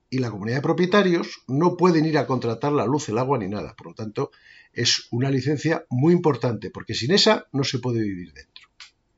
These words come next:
Primero, porque no se puede vivir legalmente y segundo, porque no te dan ni luz, ni agua, ni nada.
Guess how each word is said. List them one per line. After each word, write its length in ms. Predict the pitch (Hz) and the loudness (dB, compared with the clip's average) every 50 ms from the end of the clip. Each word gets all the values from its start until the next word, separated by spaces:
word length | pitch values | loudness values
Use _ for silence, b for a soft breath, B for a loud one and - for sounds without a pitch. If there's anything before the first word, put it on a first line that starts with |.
| _ _ _ _ _ _ | _ _ _ _ _ _
Primero, 320 | - 110 117 147 175 185 156 | -8 -4 0 2 2 2 0
porque 220 | 135 101 107 110 | -2 -4 -4 -4
no 40 | 127 | -2
se 120 | 127 131 | -2 0
puede 180 | 131 139 139 139 | 0 0 0 2
vivir 200 | 131 143 151 139 | 2 2 2 2
legalmente 480 | 147 147 160 160 160 156 151 147 - 175 | 4 4 4 4 4 2 2 2 2 0
y 40 | 175 | 2
segundo, 380 | - 117 107 120 120 135 139 | 2 0 0 0 0 0 -2
porque 260 | 143 131 117 - 101 | -2 -4 -6 -6 -8
no 140 | 95 98 101 | -8 -8 -10
te 140 | - - 104 | -6 -6 -4
dan 180 | 113 117 127 107 | -2 -2 -2 -4
ni 80 | 92 | -4
luz, 220 | 87 107 117 113 113 | -4 -4 -4 -4 -4
ni 100 | 104 104 | -2 -2
agua, 300 | 113 117 117 131 139 131 | -2 -2 0 0 -2 -2
ni 120 | 117 95 | -2 -6
nada. 200 | 92 - - - | -6 -10 -12 -14